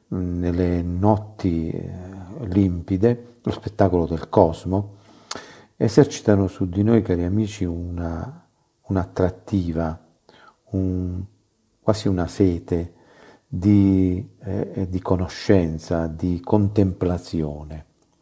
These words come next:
Ecco, quindi, eh, l'idea dell'infinito, la finitezza, no, della nostra vita umana,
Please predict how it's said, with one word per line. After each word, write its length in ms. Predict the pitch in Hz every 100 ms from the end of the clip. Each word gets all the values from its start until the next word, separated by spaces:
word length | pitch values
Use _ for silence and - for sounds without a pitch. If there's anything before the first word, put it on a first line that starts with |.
| _
Ecco, 280 | - 87 -
quindi, 380 | - 95 87 82 - - - - - - - _ _
eh, 220 | 98 92
l'idea 400 | 90 98 98 104
dell'infinito, 1500 | 95 90 95 87 - 87 90 90 82 87 85 87 87 87 104 - - _ - 107 107 113 110 98
la 120 | 90
finitezza, 1080 | - - 95 90 104 92 - - 85 80 - _ _
no, 340 | 90 92 95 95
della 360 | 85 82 85
nostra 600 | 85 85 - - 82 85
vita 320 | 82 85 - 87
umana, 600 | 82 85 90 85 82